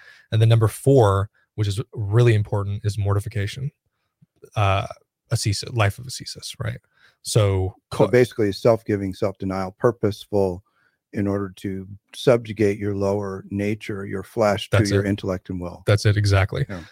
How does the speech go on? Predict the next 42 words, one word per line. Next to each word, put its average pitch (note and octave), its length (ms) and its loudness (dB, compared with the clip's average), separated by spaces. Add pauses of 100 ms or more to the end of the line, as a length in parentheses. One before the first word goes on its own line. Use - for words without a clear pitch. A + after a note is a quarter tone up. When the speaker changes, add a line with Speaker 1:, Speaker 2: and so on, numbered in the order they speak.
Speaker 1:
Start B2 300 4
denying B2 340 6
yourself A#2 380 6
as G#2 120 -2
often G2+ 240 2
as G2 100 -2
possible, G#2+ 440 -4
whether G#2 260 2
it's - 140 -4
cold G#2 240 -2
showers, A#2 640 2
fasting. G#2+ 720 0 (440)
You G2+ 100 -4
know, G2 80 0
I've, G2+ 260 0
I G#2+ 140 2
just G2+ 260 0
did G#2 100 2
a, G2+ 220 2
a G#2+ 100 0
thing G#2 240 0
on F#2+ 140 0
fasting. G2 440 0
A G2 60 -4
lot G2 120 0
of F#2+ 80 -4
people G2+ 280 -4
weren't G2+ 240 -2
aware G2 320 2
that, F#2+ 240 -2 (180)
you G2+ 100 -2
know, F#2 140 -2
traditionally G#2 460 0
you're F#2+ 120 0
supposed - 280 -6
to A#2 60 -12
fast G2 320 -2
from G2+ 160 -8
meat G#2 200 0
every G#2 180 -2
Friday. A2 360 2 (180)
Speaker 2:
Yeah. A2 220 4